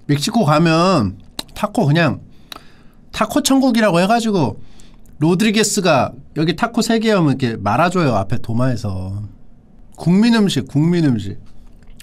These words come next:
친숙하잖아, 친숙해. 그러니까 김밥하고 하면 딱 어우러진다고.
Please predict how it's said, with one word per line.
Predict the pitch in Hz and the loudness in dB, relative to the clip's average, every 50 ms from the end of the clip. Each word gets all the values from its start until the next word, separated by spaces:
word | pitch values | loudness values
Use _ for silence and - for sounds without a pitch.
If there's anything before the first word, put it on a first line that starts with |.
| - - | -16 -10
친숙하잖아, | - - 196 202 190 - - - 180 151 113 98 98 | -2 0 0 0 0 -2 -4 -4 -2 -2 -2 -6 -6
친숙해. | - - 139 135 - - - - 104 101 - - - - - - - - - - - - | -6 -6 -6 -6 -6 -10 -14 -14 -14 -16 -16 -18 -18 -18 -18 -18 -16 -16 -12 -10 -8 -8
그러니까 | 180 170 190 175 170 143 - - - - - | -4 -2 0 0 0 0 -2 -8 -16 -16 -6
김밥하고 | - 175 180 185 214 220 220 214 202 185 175 | -2 -2 0 2 2 2 2 2 2 2 2
하면 | 175 226 226 208 147 139 | 2 2 2 2 0 0
딱 | - 175 | 0 0
어우러진다고. | - 117 135 165 190 196 196 175 135 123 117 113 120 117 98 95 98 117 | 2 2 2 2 2 2 2 2 2 0 0 0 0 -2 -4 -6 -10 -12